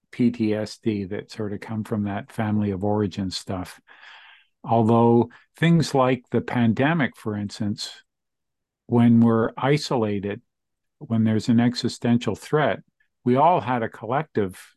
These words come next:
trauma. And I think people who, like me, maybe,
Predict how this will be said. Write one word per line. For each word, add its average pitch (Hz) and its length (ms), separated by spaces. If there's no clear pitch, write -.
trauma. 101 520
And 113 460
I 117 160
think 131 260
people 127 400
who, 120 540
like 131 380
me, 139 260
maybe, 104 560